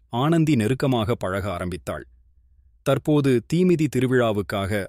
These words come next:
ஆனந்தியின் சொந்த ஊருக்கு சென்ற ஆண்டு, "நான் தான் அழகன்" என்று சொல்ல பலமுறை முயற்சி செய்தான்.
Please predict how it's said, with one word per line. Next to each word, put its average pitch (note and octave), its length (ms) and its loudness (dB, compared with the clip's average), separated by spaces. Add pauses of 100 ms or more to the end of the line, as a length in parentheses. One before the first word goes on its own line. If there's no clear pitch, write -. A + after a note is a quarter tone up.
ஆனந்தியின் C3 580 2
சொந்த A2+ 320 0
ஊருக்கு G#2+ 360 -2
சென்ற G2+ 340 -4
ஆண்டு, G2+ 360 -2 (140)
"நான் G2+ 300 -2
தான் B2+ 220 0
அழகன்" B2+ 400 0
என்று A2 220 0
சொல்ல G2+ 480 -4
பலமுறை B2 420 0
முயற்சி A2 360 0
செய்தான். F2 380 -10